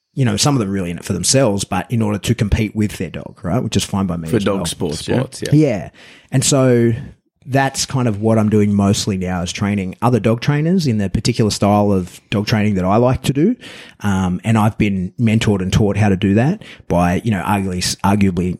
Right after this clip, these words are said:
Speaker 1: some of the best in the world. Uh, and, you know, I'm passing that on to people and, and, you know, what I love doing is I'm pretty good with dogs, but I'm much better with p-, training people. I'm
Speaker 3: That's
Speaker 1: a
Speaker 3: your
Speaker 1: much
Speaker 3: passion?
Speaker 1: Yeah,
Speaker 3: Yeah.
Speaker 1: and so I really enjoy doing that. Um, you know, like, I,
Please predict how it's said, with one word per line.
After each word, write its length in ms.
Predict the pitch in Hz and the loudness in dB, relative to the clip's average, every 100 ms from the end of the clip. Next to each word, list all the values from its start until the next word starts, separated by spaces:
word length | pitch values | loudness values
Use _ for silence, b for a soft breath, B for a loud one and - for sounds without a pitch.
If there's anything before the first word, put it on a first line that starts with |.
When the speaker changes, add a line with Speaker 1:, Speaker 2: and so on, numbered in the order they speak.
| _ | _
Speaker 1:
some 160 | - 98 | 0 2
of 40 | |
the 60 | 85 | 2
best 260 | 90 90 | 0 0
in 80 | 87 | -2
the 80 | 85 | 0
world. 420 | 90 82 85 - B B B B - | 0 0 -2 -6 B B B B -2
Uh, 340 | 92 87 87 - - | 0 0 -2 -6 -4
and, 500 | 117 110 107 92 - _ _ | 0 2 2 0 -8 _ _
you 80 | 160 | 0
know, 40 | 101 | 2
I'm 100 | 95 | -2
passing 400 | 110 101 107 95 | 0 0 0 -2
that 140 | 92 | -2
on 160 | 92 95 | -2 -2
to 80 | - | -4
people 500 | 95 90 95 90 87 _ | -4 -6 -8 -8 -12 _
and, 340 | 95 87 80 - - | -6 -6 -6 -10 -12
and, 260 | 90 78 - B B B B B _ _ | -10 -10 -14 B B B B B _ _
you 80 | 170 | 2
know, 40 | |
what 100 | 139 | 2
I 60 | 127 | 0
love 300 | 123 123 120 | 0 0 0
doing 320 | 127 113 113 | -2 -2 -4
is 160 | 104 165 | -4 -2
I'm 100 | 170 | 0
pretty 380 | - 165 151 139 | 2 4 4 4
good 200 | 123 120 | 4 4
with 120 | 110 | 2
dogs, 380 | 104 101 143 - | 2 2 2 0
but 120 | 113 | -2
I'm 200 | 104 98 | -2 -2
much 260 | 104 101 - | -4 -4 -6
better 220 | 101 92 | -8 -6
with 440 | 92 90 - - - | -8 -8 -10 -4 -4
p-, 80 | - | -4
training 340 | 98 95 90 | -8 -10 -8
people. 360 | 82 90 120 147 | -6 -4 -2 0
I'm 60 | |
Speaker 3:
That's 180 | 202 - | 0 2
Speaker 1:
a 40 | |
Speaker 3:
your 80 | 98 | 0
Speaker 1:
much 220 | 92 - | 0 -2
Speaker 3:
passion? 400 | - 104 - 143 - | -2 0 0 -4 -2
Speaker 1:
Yeah, 140 | 240 240 | 0 2
Speaker 3:
Yeah. 360 | 185 110 107 | 0 -2 -2
Speaker 1:
and 100 | 127 | 0
so 120 | 143 | 2
I 40 | 135 | 4
really 320 | 139 139 127 | 6 4 2
enjoy 320 | 110 104 101 101 | 0 -4 -6 -4
doing 220 | 95 92 | -4 -4
that. 340 | 92 143 - 117 | -4 -4 -6 -6
Um, 300 | 101 92 135 | -4 -2 0
you 80 | |
know, 140 | 208 156 | 2 2
like, 200 | 135 165 | 2 2
I, 160 | 156 | 0